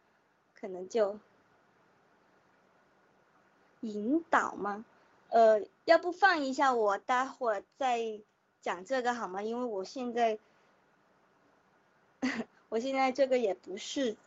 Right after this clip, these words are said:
说怎么，没有，没有注意到这个单词呢，好吗？有没有其他的？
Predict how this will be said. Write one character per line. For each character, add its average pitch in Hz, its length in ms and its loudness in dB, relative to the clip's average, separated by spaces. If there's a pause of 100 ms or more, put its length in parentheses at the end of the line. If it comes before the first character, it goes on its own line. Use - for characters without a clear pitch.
说 214 360 0 (500)
怎 - 160 -4
么， 185 340 -4 (920)
没 247 120 0
有， 254 100 2
没 254 120 2
有 254 80 6
注 277 160 -2
意 277 120 2
到 262 140 8
这 240 140 6
个 226 80 4
单 233 220 4
词 - 180 -10
呢， 180 140 -8
好 196 160 -10
吗？ - 180 -10 (1500)
有 220 120 0
没 247 100 2
有 285 80 4
其 269 220 -6
他 269 180 4
的？ 269 240 2